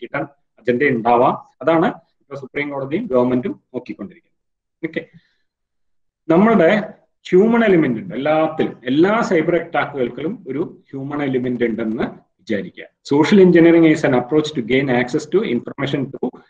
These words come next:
misinterpretation. അതായത് നമുക്ക് ഒരു സോഷ്യൽ എഞ്ചിനീയർ അപ്രോച്ച് ചെയ്ത്, ഒരു, ഒരു, ഒരു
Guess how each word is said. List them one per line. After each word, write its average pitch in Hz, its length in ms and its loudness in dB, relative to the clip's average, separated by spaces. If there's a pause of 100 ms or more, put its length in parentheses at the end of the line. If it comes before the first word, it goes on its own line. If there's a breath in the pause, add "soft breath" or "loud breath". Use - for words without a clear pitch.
(240 loud breath)
misinterpretation. - 1600 -8 (160)
അതായത് 170 380 0 (300 loud breath)
നമുക്ക് 190 480 2 (260)
ഒരു 175 180 2 (500)
സോഷ്യൽ 175 380 2
എഞ്ചിനീയർ 185 480 4
അപ്രോച്ച് 165 420 0
ചെയ്ത്, 120 160 4
ഒരു, 156 360 0
ഒരു, 165 240 -2
ഒരു 160 500 -2